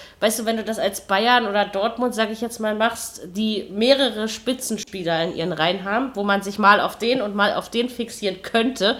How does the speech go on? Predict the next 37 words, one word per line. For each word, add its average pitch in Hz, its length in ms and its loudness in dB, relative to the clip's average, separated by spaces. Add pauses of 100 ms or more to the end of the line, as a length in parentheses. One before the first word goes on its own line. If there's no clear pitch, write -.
(180)
Ich - 40 -20
bin 196 160 -4
sehr 175 160 2
froh, 196 240 -2
dass 185 220 0
es 175 180 -10 (100)
Dortmund 175 320 -4
zum 185 120 -10
Beispiel 165 280 -6
nicht 214 220 -6
tut, 208 320 -10
sich 165 160 -12
auf 160 120 -12
einen 160 180 -4
zu 165 120 -14
fixieren. 196 420 -6 (800)
Ähm, 190 360 2 (480)
aber 190 180 4
bei 185 220 4
Augsburg 240 420 2
hast 220 220 2
du - 40 -4
eben 202 220 0
einen 208 160 0
Finn 208 240 -2
Bogason, 220 460 0
der 196 100 -2
herausragt 190 960 2
und - 460 -6 (340)
ist, 233 260 -2
ist 240 160 -4
eben 226 220 2
keiner 220 360 4
da, 202 180 4
der 180 160 2
dran 196 260 2
reicht, 156 640 -2